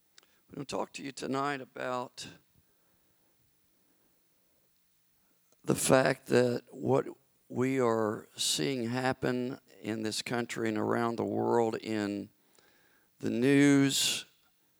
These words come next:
uh, I, I don't know about you, but I'm, my, I'm not,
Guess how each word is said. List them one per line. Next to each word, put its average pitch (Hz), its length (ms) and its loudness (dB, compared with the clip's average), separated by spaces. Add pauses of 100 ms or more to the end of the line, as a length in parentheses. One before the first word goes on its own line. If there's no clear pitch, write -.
(560)
uh, 110 440 0
I, 180 140 2
I - 20 4
don't - 200 0
know 147 80 4
about 120 360 4
you, 143 160 0
but 104 160 4
I'm, 135 440 2 (1400)
my, 135 540 4
I'm 143 380 2
not, 123 400 2